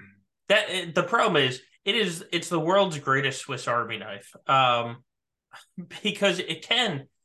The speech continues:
it can literally beat all these teams, especially, it, especially if you have the,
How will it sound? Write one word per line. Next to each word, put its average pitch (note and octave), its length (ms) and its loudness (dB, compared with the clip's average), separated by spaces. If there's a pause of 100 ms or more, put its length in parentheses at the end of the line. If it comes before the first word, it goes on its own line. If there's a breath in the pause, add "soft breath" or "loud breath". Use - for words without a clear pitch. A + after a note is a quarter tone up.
(160)
it - 120 -10
can A3+ 280 -2
literally G3 380 2
beat G3 300 -2
all D3+ 240 0
these C#3+ 260 -2
teams, F3+ 340 -4
especially, - 440 -2 (160)
it, D3 280 -2 (240)
especially F#3 580 0
if A2 120 -6
you A#2+ 100 -2
have A#2+ 380 0
the, A2+ 280 0